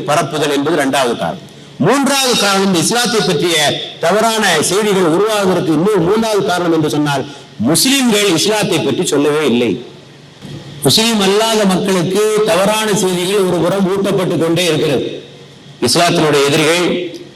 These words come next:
வெள்ளையர்கள், பின்னர் வந்து பாசிஸ்டுகள், அவரிடத்தில் இருக்கிற எல்லா வகையான ஊடகங்களை பயன்படுத்தி, புத்தகங்களை பயன்படுத்தி, பிரச்சாரத்தை பயன்படுத்தி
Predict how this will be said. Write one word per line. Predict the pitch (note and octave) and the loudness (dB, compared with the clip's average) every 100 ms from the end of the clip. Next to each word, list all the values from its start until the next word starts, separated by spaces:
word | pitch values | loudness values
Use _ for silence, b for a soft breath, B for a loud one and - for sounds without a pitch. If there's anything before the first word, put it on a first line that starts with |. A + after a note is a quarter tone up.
| - - - | -20 -20 -6
வெள்ளையர்கள், | C#3 D#3 D#3 C#3+ E3 F3 D3 | 0 2 2 2 2 0 0
பின்னர் | D#3 D3+ | 0 0
வந்து | C#3+ D3 | 0 0
பாசிஸ்டுகள், | - D3+ E3+ D3+ D3 D#3 F3 D#3+ - - - - - - - - - - - - - - | 0 0 0 0 0 0 0 -2 -4 -8 -14 -20 -20 -20 -20 -20 -20 -20 -20 -20 -20 -12
அவரிடத்தில் | D3 E3 F3 F3 | -2 0 2 2
இருக்கிற | E3+ D3+ D3+ | 2 2 2
எல்லா | D3 F#3+ G3 | 2 2 2
வகையான | F3+ F3+ E3+ E3+ D#3 C#3+ C3 B2 A2 - - - - - - - - | 0 0 0 0 0 0 0 -2 -4 -8 -14 -20 -20 -20 -20 -20 -6
ஊடகங்களை | - F#3+ F#3+ F3 E3 D#3+ | 0 2 2 2 2 2
பயன்படுத்தி, | D3+ D#3 D3 C#3 F3+ | 2 2 2 0 0
புத்தகங்களை | F3+ E3 G3 F#3+ E3 D3+ | 0 0 0 0 0 0
பயன்படுத்தி, | C3 D3 D3 C#3+ E3 F3 | 0 0 0 0 0 -2
பிரச்சாரத்தை | D#3 D#3+ F#3+ F#3 D#3 D3+ | 0 0 0 0 0 -2
பயன்படுத்தி | B2+ C#3+ C3 B2 - | 0 0 0 0 0